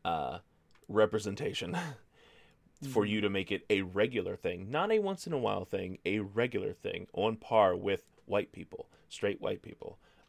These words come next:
Speaker 1: um, fuck it. If that's what it
Speaker 2: Yeah.
Speaker 1: takes for you to just put it in everybody's face, go for it. Uh, then everybody else has to accept it.
Speaker 2: Well,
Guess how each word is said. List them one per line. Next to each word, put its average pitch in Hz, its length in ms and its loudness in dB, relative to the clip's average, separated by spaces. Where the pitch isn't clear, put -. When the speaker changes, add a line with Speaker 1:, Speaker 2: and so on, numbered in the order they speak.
Speaker 1:
um, 90 460 0
fuck - 340 6
it. - 120 -4
If 110 140 -4
that's 147 260 4
what 165 100 -2
it 156 100 0
Speaker 2:
Yeah. 151 120 4
Speaker 1:
takes 151 120 -2
for 127 120 -4
you 123 100 2
to 123 80 4
just 110 260 -4
put 120 180 0
it 120 100 4
in 110 160 2
everybody's 110 480 2
face, 110 340 2
go 87 220 0
for 82 260 -6
it. - 120 -18
Uh, 82 320 -2
then 120 220 4
everybody 110 440 4
else 135 220 2
has 95 180 -2
to 95 80 -4
accept - 380 -4
it. 85 140 -4
Speaker 2:
Well, 120 280 -14